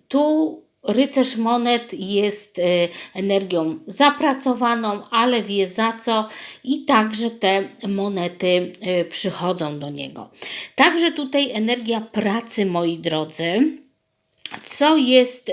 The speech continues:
przeszkodą? Może przy asie monet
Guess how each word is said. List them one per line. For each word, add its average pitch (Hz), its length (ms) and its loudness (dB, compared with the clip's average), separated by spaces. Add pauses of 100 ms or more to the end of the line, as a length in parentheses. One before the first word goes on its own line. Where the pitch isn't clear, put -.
przeszkodą? 185 720 -2 (440)
Może 269 720 4 (100)
przy 208 220 -2
asie 269 320 4
monet 240 640 2